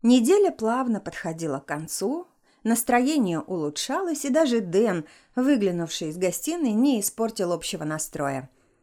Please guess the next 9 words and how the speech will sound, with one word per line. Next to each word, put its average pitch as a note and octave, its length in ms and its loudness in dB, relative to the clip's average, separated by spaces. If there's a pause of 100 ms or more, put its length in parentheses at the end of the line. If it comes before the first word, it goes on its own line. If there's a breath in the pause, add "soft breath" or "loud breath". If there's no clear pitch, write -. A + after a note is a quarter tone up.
(260)
«Ты - 80 -4
еще E3+ 480 -4
здесь?» A3+ 480 -4 (320 loud breath)
Я F#3+ 260 2
смерила A3 460 2
бывшего F#3 440 -2
мужа A3+ 280 2
оценивающим F#3+ 720 -4
взглядом. D3+ 600 -6